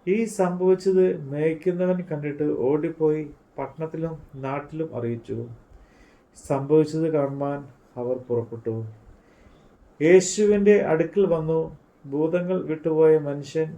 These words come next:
വസ്ത്രം ധരിച്ചും സുബോധം പൂണ്ടും യേശുവിൻ്റെ കാൽക്കൽ ഇരിക്കുന്നത് കണ്ട് ഭയപ്പെട്ടു. ഭൂതഗ്രസ്തന് സൗഖ്യം വന്നത് എങ്ങനെ എന്ന്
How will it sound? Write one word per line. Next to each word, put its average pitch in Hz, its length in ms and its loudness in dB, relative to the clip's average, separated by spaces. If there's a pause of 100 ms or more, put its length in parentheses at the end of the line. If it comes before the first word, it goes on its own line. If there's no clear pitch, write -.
വസ്ത്രം 147 420 -6
ധരിച്ചും 147 480 -2 (140)
സുബോധം 160 500 2
പൂണ്ടും 143 420 -6 (180)
യേശുവിൻ്റെ 156 680 -2
കാൽക്കൽ 147 380 -2
ഇരിക്കുന്നത് 143 520 -4
കണ്ട് 131 460 -6
ഭയപ്പെട്ടു. 117 640 -6 (1000)
ഭൂതഗ്രസ്തന് 180 800 4
സൗഖ്യം 156 520 0
വന്നത് 170 260 0
എങ്ങനെ 160 480 -2
എന്ന് 156 460 -4